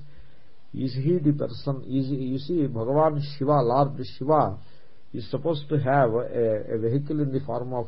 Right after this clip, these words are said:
a, a bull. He is called Nandi. Therefore, uh, Kimesha Bhagavan Nandi. So the revered Nandi, who happens to be the bull of, uh,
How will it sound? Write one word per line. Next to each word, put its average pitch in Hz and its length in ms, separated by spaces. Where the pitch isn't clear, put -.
a, 110 260
a - 20
bull. 104 380
He 131 120
is 147 140
called 147 260
Nandi. 123 440
Therefore, 127 480
uh, 123 220
Kimesha 143 360
Bhagavan 143 680
Nandi. 127 460
So 127 100
the 110 140
revered 139 460
Nandi, 123 460
who 139 140
happens 123 560
to 143 60
be 151 260
the 135 140
bull 123 300
of, 143 200
uh, 113 120